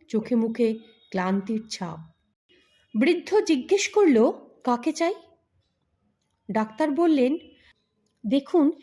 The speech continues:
একটা অদ্ভুত ব্যাপার ঘটেছে আমার সাথে। একটি অল্প বয়সী মেয়ে আমার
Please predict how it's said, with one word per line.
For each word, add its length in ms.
একটা 340
অদ্ভুত 520
ব্যাপার 460
ঘটেছে 380
আমার 240
সাথে। 420
একটি 260
অল্প 340
বয়সী 360
মেয়ে 420
আমার 440